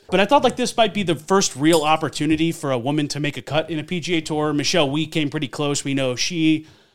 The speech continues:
was the longer, was really long in her, her day and age.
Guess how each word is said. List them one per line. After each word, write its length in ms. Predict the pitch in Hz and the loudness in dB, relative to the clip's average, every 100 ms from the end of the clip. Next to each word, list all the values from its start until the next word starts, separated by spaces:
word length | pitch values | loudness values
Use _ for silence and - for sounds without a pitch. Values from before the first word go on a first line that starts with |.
| _ - | _ -6
was 140 | 143 | 0
the 140 | 165 | 0
longer, 520 | 147 160 156 156 156 156 | 2 4 4 2 0 -2
was 220 | 151 120 | -2 -2
really 160 | 170 | 0
long 320 | 156 156 160 151 | 2 4 4 2
in 80 | 120 | -2
her, 260 | 147 160 147 | -4 -4 -6
her 140 | - | -6
day 200 | 160 156 147 | 0 2 2
and 80 | |
age. 400 | 143 139 135 - | 2 0 -2 -6